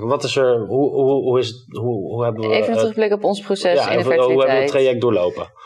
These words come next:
Speaker 2: Ja, hoe moet ik daar het beginnen?
Speaker 1: Nou, ja, ik ben net
Speaker 2: Nou, ik vind het wel mooi dat je
Speaker 1: gehoord.
Speaker 2: zegt: fase één is afgerond. Ik kom daar dus nu steeds meer achter dat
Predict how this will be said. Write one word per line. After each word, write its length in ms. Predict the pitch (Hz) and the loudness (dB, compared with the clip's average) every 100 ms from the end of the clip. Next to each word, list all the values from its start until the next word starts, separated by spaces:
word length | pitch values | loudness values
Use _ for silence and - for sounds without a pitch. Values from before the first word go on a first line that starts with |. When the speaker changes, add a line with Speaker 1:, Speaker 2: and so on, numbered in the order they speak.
| - | -16
Speaker 2:
Ja, 280 | - 156 - - | -6 -6 -6 -10
hoe 100 | 170 | -12
moet 360 | 180 185 196 | -8 -6 -6
ik 120 | 220 - | -8 -6
daar 160 | 220 | -4
het 280 | 220 220 220 | -4 -8 -12
beginnen? 320 | 214 127 98 95 | -6 -4 -2 -2
Speaker 1:
Nou, 400 | 85 80 76 76 | -4 -6 -8 -10
ja, 60 | - | -10
ik 80 | |
ben 120 | - 85 | -6 -4
net 80 | |
Speaker 2:
Nou, 100 | 127 | -2
ik 60 | 208 | 0
vind 140 | 233 | -2
het 80 | 226 | 0
wel 80 | 214 | 0
mooi 120 | 214 | 0
dat 80 | 214 | -2
je 60 | 214 | -6
Speaker 1:
gehoord. 120 | 202 | -4
Speaker 2:
zegt: 140 | 208 | -4
fase 120 | 208 - | -2 -2
één 160 | 214 | -2
is 120 | 208 | -2
afgerond. 680 | - 202 180 156 180 240 - | -6 -6 -2 -2 0 -4 -6
Ik 120 | - - | -8 -6
kom 180 | 208 | -4
daar 120 | 202 190 | -2 -2
dus 140 | 185 | -4
nu 140 | 190 | -4
steeds 280 | 180 190 190 | -2 -2 -2
meer 120 | 190 | -4
achter 280 | - - 180 | -6 -4 -2
dat 360 | 165 165 165 | 0 -2 -4